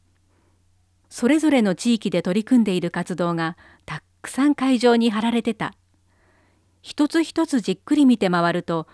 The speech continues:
どれも素晴らしい活動で、みんなの熱意に圧倒されそうだったよ。みんなの、ちょっとした困りごとを何とかしたい、何とかしてあげたいという思いから始まってるんだね。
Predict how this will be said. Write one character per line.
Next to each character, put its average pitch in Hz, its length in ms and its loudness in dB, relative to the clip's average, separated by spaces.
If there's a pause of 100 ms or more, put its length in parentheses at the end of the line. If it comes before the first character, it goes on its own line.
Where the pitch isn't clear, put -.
(340)
ど 208 160 2
れ 220 120 2
も 165 160 -2
素 - 200 -8
晴 202 140 0
ら 285 80 0
し 311 180 0
い 277 60 0
活 214 240 -4
動 180 200 2
で、 165 220 -4 (340)
み 220 140 6
ん 240 80 8
な 247 120 6
の 208 120 4
熱 214 260 -2
意 202 100 0
に 170 180 -2
圧 151 200 -6
倒 285 160 2
さ 294 140 -4
れ 294 80 0
そ 285 200 -2
う 269 40 -2
だ 269 100 -2
っ 269 100 -6
た 175 100 -4
よ。 151 240 -6 (1080)
み 220 140 4
ん 247 80 6
な 254 120 2
の、 165 240 -2 (800)
ち - 100 -4
ょ 185 40 0
っ 185 140 -6
と 247 80 2
し - 120 -4
た 269 120 0
困 254 260 4
り 262 100 4
ご 254 120 4
と 254 160 -2
を 254 80 4
何 262 240 2
と 240 140 -2
か 165 120 -4
し - 140 -16
た 165 140 -10
い、 160 140 -10 (560)
何 302 240 4
と 254 120 0
か 233 140 0
し - 120 -8
て 269 180 0
あ 277 60 2
げ 269 140 4
た 269 140 -2
い 262 100 -2
と 214 100 0
い 190 120 0
う 180 80 0
思 185 240 4
い 247 80 4
か 190 140 -2
ら 165 80 0
始 175 240 -4
ま 180 100 -2
っ - 40 -10
て - 160 -8
る 175 120 -4
ん 165 60 -4
だ 139 120 -8
ね。 185 240 -8